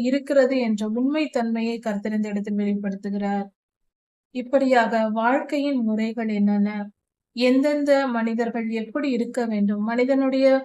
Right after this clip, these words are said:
வாழ்க்கையின் சரியான வழி எது, தவறான வழி எது என்பதை பற்றி வேதம் தெளிவாக சொல்லுகிறது. வேதத்தை வாசிக்கும் போது நம் வாழ்க்கை மிக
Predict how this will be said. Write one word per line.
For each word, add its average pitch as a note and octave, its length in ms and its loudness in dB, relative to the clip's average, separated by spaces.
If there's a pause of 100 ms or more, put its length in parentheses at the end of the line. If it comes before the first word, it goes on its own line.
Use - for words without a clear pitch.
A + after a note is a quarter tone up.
(460)
வாழ்க்கையின் B3 520 4 (100)
சரியான A#3+ 440 -2 (140)
வழி G#3+ 200 -2 (120)
எது, G#3 160 -4 (160)
தவறான A3 400 -2 (160)
வழி G#3+ 180 -2 (140)
எது G#3 160 -2 (500)
என்பதை G#3+ 420 2
பற்றி G#3 280 -6 (120)
வேதம் G#3+ 400 0
தெளிவாக G#3 440 -2 (100)
சொல்லுகிறது. G3+ 560 -2 (480)
வேதத்தை C#4 380 2 (120)
வாசிக்கும் A3+ 580 -2
போது G3+ 220 0 (120)
நம் G3 140 0 (100)
வாழ்க்கை A#3 380 -2 (460)
மிக A#3+ 260 2